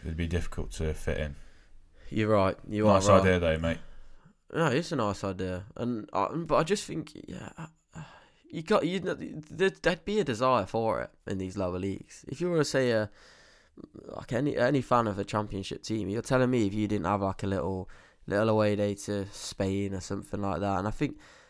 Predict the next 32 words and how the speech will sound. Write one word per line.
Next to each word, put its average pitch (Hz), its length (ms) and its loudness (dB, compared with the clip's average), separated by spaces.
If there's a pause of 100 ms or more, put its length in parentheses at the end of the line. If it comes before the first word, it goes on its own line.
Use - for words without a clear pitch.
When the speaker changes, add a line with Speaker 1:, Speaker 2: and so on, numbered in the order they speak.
(180)
Speaker 2:
people 156 380 2
would 123 180 0
get - 160 4
behind 120 380 2
it 73 80 0
as 98 120 -4
well. 98 360 -2
People 113 300 -4
would 107 100 -4
enjoy 107 340 -2
the 104 60 -4
fact - 300 -8
that, 78 200 -6 (220)
yeah, 107 280 -4
it's - 240 -8
Speaker 1:
Yeah. 82 260 4
Speaker 2:
the, 65 80 0
it's - 140 -6
the - 80 -2
lower 127 280 4
leagues, 127 340 0
but 104 220 -2 (680)
the - 80 -14
problem 104 320 8
is 92 160 4
money 104 320 4
just 92 200 -4
sways 95 340 0
everything 98 380 -2
nowadays, 80 440 -6
doesn't 98 240 -6
it? 82 100 -8